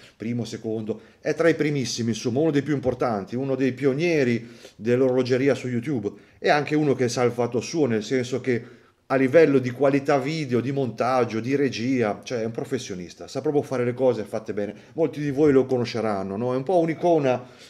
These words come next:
de-, di YouTube, del mondo. E lui è di origini italiane, o perlomeno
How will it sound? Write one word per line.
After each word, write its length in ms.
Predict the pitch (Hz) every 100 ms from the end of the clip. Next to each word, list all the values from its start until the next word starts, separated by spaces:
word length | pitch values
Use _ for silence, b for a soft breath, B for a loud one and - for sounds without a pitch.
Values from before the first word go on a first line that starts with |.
| B -
de-, 260 | 135 127
di 120 | 135 143
YouTube, 540 | 139 117 113 101 98 - _
del 280 | _ - 127
mondo. 460 | 104 92 92 107 - _ _ _ - -
E 60 | 180
lui 300 | 190 165 143
è 80 | 123
di 100 | 123
origini 380 | 123 135 123
italiane, 520 | 120 117 131 151 120 113
o 120 | 143
perlomeno 580 | 151 143 131 123 110